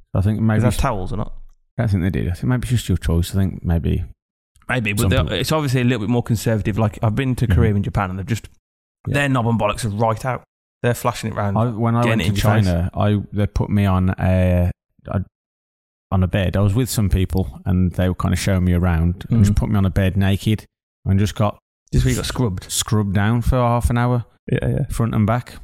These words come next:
Speaker 1: Um,
Speaker 2: I've seen that in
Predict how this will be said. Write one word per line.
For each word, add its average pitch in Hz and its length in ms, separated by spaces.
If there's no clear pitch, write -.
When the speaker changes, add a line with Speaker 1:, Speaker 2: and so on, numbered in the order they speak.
Speaker 1:
Um, 98 520
Speaker 2:
I've - 100
seen 160 220
that 139 180
in 113 160